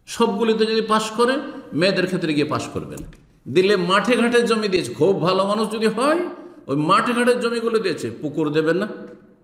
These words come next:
হ্যাঁ, ওই শহরেরগুলো দেবেন না, ভিটে মাটি দেবেন না, দামি দামি জায়গাগুলো দেবেন না, flat থাকলে দেবেন না, হ্যাঁ, যে সিটিতে থাকলে ওটা দেবেন না, ওই সস্তা মস্তাগুলো যেগুলো আছে,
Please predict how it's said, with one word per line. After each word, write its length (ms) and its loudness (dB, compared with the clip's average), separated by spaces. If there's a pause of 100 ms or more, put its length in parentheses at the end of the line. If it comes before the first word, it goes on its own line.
হ্যাঁ, 360 0 (300)
ওই 80 -2
শহরেরগুলো 640 2
দেবেন 260 -2
না, 120 -2 (500)
ভিটে 240 0
মাটি 260 2
দেবেন 280 0
না, 140 0 (440)
দামি 240 0
দামি 220 -2
জায়গাগুলো 480 2
দেবেন 260 0
না, 220 0 (320)
flat 340 2
থাকলে 280 0
দেবেন 280 2
না, 360 -2 (140)
হ্যাঁ, 300 2
যে 180 0
সিটিতে 400 -2
থাকলে 260 0
ওটা 180 2
দেবেন 280 0
না, 120 -4 (160)
ওই 320 -8
সস্তা 420 -6
মস্তাগুলো 680 0
যেগুলো 300 0
আছে, 280 -2